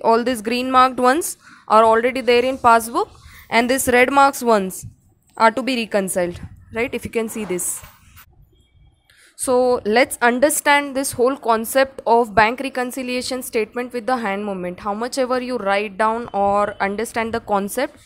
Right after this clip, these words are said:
previously I have focused on concept. Cash book में जाना है तो what we have to do with passbook? There were two questions asked,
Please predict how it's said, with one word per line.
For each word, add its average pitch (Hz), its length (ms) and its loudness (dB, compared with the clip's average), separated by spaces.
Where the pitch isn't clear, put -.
previously 262 540 -4
I 247 80 2
have 247 240 0
focused 220 420 -6
on 240 160 -2
concept. 220 500 -2
Cash 214 240 4
book 240 180 -8
में 240 100 -4
जाना 226 280 -2
है 220 120 -4
तो 226 240 -2
what 214 160 -4
we 233 80 -2
have 214 160 -8
to 220 100 -8
do 220 140 -4
with 220 180 -6
passbook? 185 400 -2
There 214 160 -6
were 233 80 -4
two 285 120 -4
questions 226 360 -6
asked, 170 360 -4